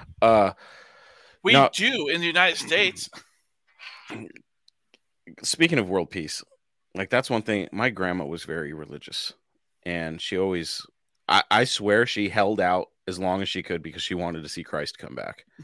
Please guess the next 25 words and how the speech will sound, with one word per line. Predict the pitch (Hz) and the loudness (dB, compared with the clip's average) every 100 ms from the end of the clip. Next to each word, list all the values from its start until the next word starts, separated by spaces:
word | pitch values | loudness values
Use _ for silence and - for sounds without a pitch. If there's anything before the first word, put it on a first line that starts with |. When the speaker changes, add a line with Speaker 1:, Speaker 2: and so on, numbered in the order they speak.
| - _ _ _ - | -20 _ _ _ -10
Speaker 1:
And | 95 | -4
she | 110 | 0
al-, | 107 107 165 | 2 2 0
<laughs> | 117 | 2
she | - 127 | 4 8
always | 160 160 - | 8 8 6
told | 143 120 | 6 6
me | 101 - - - - - | 2 -4 -4 -10 -14 -16
Speaker 2:
<laughs> | - - 98 | -20 -18 -4
Speaker 1:
that, | 107 101 - | 2 6 6
uh, | 104 92 92 92 - _ _ - | 6 4 2 -2 -12 _ _ -4
she | 113 | 0
always | 113 127 | 2 2
told | - 113 104 | 0 0 0
me | 95 | -2
that | 92 85 - _ _ _ _ - - _ _ - _ | -2 -2 -4 _ _ _ _ -20 -20 _ _ -20 _
be | - 101 | -6 -6
wary | 85 117 104 82 | -2 0 0 -2
because | 78 - 78 | -8 -12 -10
the | 87 | -10
second | 85 98 92 92 80 | -8 -6 -6 -8 -8
coming, | 101 90 76 71 | -6 -4 -8 -10
when | 71 | -12
it | 53 | -12
first | - 139 151 - | -2 0 0 -8